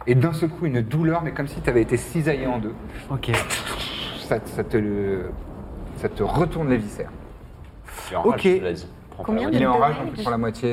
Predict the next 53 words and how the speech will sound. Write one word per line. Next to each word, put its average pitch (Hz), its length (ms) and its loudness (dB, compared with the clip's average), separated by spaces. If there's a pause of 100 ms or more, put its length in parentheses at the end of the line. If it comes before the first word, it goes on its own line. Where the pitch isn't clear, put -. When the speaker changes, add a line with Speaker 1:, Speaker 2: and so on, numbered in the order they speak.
Speaker 1:
euh, 95 200 4
parce 190 120 2
Speaker 2:
Ok. 190 120 -4
Speaker 1:
qu'il 120 100 4
est 113 60 8
résist-, 117 340 2
t'es 139 80 6
résistant 135 420 0
aux 117 140 2
dégâts 110 160 0
de 113 40 6
Speaker 2:
Ouais, 151 140 4
Speaker 1:
tonnerre 147 160 2
Speaker 2:
ouais. 110 80 4
Speaker 1:
aussi, 117 220 -2
puisque - 340 -8
tu - 180 -2
es 101 120 0 (200)
Speaker 2:
Ah 156 60 2
bah. 151 60 4
Speaker 1:
totem 113 280 2
warrior. 107 600 2 (320)
Speaker 2:
Et 131 540 4
avec 135 260 2
l'ours, 165 320 0
euh, 135 100 0
j'ai 123 140 -4
pas 143 140 0
de, 127 720 0
je 120 40 -2
suis 120 100 -10
pas 139 100 0
immunisé 139 340 2
complètement ? 143 300 -4 (760)
Speaker 1:
Je - 40 -6 (500)
Speaker 2:
Non. 107 100 -6
Speaker 1:
crois 107 160 -2
pas. 92 200 -2
Euh, 90 320 2
si, - 220 -16
Speaker 2:
Oh, - 0 -
je - 120 -8
Speaker 1:
si 110 80 -4
Speaker 2:
crois 117 120 0
Speaker 1:
tu 113 60 4
Speaker 2:
pas. 117 60 8
Speaker 1:
l'es, 123 100 8
euh, 92 480 4 (800)
<clears throat> 143 140 4
non, 107 140 2
je - 80 -10
crois 107 100 -2
pas. - 100 -10